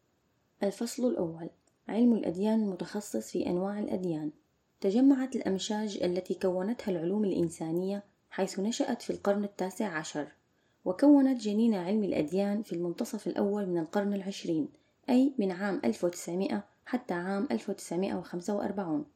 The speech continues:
ليولد هذا العلم بعد هذا التاريخ في صورته الأولية، ولينمو ويتعزز بعد ذلك التاريخ حتى يومنا هذا. في هذا المبحث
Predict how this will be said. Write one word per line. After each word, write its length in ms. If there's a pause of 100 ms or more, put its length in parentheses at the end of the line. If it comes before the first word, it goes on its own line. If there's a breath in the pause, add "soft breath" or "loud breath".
(380)
ليولد 460
هذا 340
العلم 420 (380)
بعد 200
هذا 280
التاريخ 640 (280)
في 160
صورته 480
الأولية، 640 (340)
ولينمو 580
ويتعزز 600
بعد 240
ذلك 360
التاريخ 640 (200)
حتى 440
يومنا 560
هذا. 220 (560)
في 200
هذا 220
المبحث 500